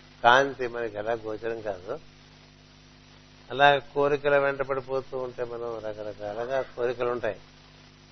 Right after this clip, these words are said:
ప్రతి కోరికకి భగవద్గీతలో మొట్టమొదటి ఒకటే ప్రశ్న వేసుకోమంటాడు,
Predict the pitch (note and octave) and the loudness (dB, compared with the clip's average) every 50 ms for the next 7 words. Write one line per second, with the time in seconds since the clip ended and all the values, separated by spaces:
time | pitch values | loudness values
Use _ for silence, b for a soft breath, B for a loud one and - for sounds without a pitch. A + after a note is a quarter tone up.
0 | - - - - - - - - - - - - C#3 B2+ - D3 C#3 C#3 C3+ C3+ | -20 -20 -20 -20 -20 -20 -20 -20 -18 -10 -6 -4 -4 -4 -2 -2 0 0 0 0
1 | B2+ - - - C#3 D3 D3 B2+ G#2 A2 A2 A#2+ B2+ B2+ B2 B2 B2 B2 A#2 B2+ | -2 -4 -8 -8 -6 -6 -6 -6 -8 -10 -6 -4 -4 -6 -4 -6 -8 -8 -6 -6
2 | B2+ C3 B2 A2+ G#2+ G2+ - - A#2+ B2 A#2 A#2 A2 A2 A2+ - C3 B2+ A#2 A#2+ | -8 -8 -8 -8 -10 -12 -14 -16 -16 -14 -10 -8 -6 -8 -6 -6 -8 -8 -6 -4
3 | A#2 A2 - - C3 A#2+ A#2+ A#2+ A2+ - - - B2+ A#2 A#2+ A#2+ A2 A#2 A2+ G2 | -4 -2 0 0 2 2 2 0 0 -4 -6 -6 -4 -4 -4 -2 0 0 0 0
4 | - - - - | -2 -6 -18 -20